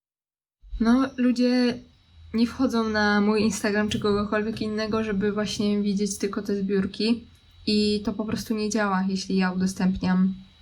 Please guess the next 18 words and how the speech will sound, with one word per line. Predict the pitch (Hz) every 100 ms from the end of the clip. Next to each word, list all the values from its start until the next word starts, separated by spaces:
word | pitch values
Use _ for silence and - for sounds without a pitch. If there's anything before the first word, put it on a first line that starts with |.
| -
zbiórki, | 190 185 190 190 - 190 190 185 185 175 -
e, | 180 175
tak | 202 196
masowo. | 208 202 208 180 175 185
Nikt | 202 226 -
w |
to | 202
nie | 185
wchodzi. | 190 190 190
Ja | 190 196
przysięgam, | - 208 214 202 196
że | 202
ja | 190
to | 190 196
kiedyś | 208 196 208
robiłam | 202 196 190 180 185 - - - -
i, | 202 196 180 175 175 - -
e, | 175 185